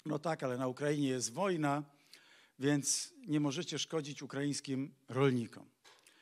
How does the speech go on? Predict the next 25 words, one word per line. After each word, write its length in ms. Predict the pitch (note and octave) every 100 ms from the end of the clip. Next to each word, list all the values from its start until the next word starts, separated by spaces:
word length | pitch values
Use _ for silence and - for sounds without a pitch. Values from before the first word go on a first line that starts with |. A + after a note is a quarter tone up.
| - _ _
Szanowni 380 | D3 C#3+ C#3 C#3
Państwo, 400 | C#3+ B2+ - G#2+
to 120 | -
nie 200 | C#3+ C#3+
ukraińscy 640 | C#3 C#3 C3+ C#3 - C#3
rolnicy 600 | C3 C3 C#3+ - B2+ A#2 - _ _
w 440 | A#2+ A#2 B2 A#2 A#2+ -
lwiej 480 | B2+ A#2+ C3 D3+ D3+
części, 460 | - C3 A#2+ - G#2
w 140 | A2
ogromnej 460 | C3+ C#3+ C#3 C3+ B2+
części 520 | C#3+ B2+ - C#3 C3+ - - - -
są 340 | - C#3 A#2+
beneficjentami, 1000 | C#3 C3+ B2 B2+ C#3 B2+ C3 B2 A#2+ A#2 - - - _
e, 260 | - A#2 A2+
tego 440 | C#3 A#2 B2 B2
przywozu 680 | B2 - C#3+ C3+ B2+ A#2+ A#2
towarów 640 | - A#2+ B2 A#2 A#2 -
do 100 | C3+
Polski, 420 | B2 C#3 B2+ -
do 80 | A#2+
innych 220 | B2 A#2
krajów 300 | A2+ A#2 G#2
Unii 160 | G#2+ G2+
Europejskiej. 520 | G2 G2 - - -